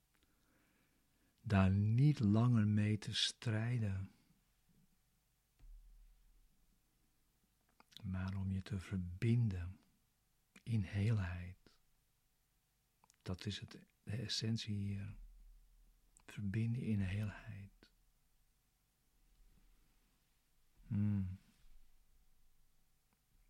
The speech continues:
Ja. En dankzij jouw visie wordt hij, hè, dat is de waarnemer van de heiligheid.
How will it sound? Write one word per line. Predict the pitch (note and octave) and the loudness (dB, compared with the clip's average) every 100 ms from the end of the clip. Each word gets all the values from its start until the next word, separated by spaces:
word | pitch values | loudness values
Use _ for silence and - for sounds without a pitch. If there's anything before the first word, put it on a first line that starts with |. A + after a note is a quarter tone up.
| _ _ _ - - - - - - - - - _ _ _ - _ _ _ _ _ _ - - | _ _ _ -20 -20 -20 -20 -20 -20 -20 -20 -20 _ _ _ -20 _ _ _ _ _ _ -14 -6
Ja. | F#2+ F#2 G2+ G2 - - - - - _ _ _ - - | -6 -4 -6 -10 -14 -20 -20 -20 -20 _ _ _ -20 -4
En | G2+ | 0
dankzij | G#2+ G#2+ - G#2 | 2 2 2 0
jouw | G#2 G2 | 2 0
visie | F#2 C3 A#2+ A2+ G#2+ - - - - - - - - - - - _ _ _ _ _ _ - - _ _ _ _ - | -2 -2 -2 -2 -4 -6 -14 -20 -20 -20 -20 -20 -20 -20 -20 -20 _ _ _ _ _ _ -20 -20 _ _ _ _ -2
wordt | G#2 F#2+ | 0 2
hij, | G2 G#2 A2 G#2 F#2+ - | 4 4 4 2 0 -4
hè, | G#2 | -2
dat | G2+ G2+ | 0 0
is | G#2 | 0
de | F#2 G2 | 0 0
waarnemer | F#2+ F#2+ A2 A#2 A2 G#2 G2+ | 2 2 4 2 2 0 -2
van | - G#2+ | -4 -4
de | F#2+ | -2
heiligheid. | F#2+ G#2 G2 G#2 G2 G2 - | -2 -2 -6 -8 -10 -12 -16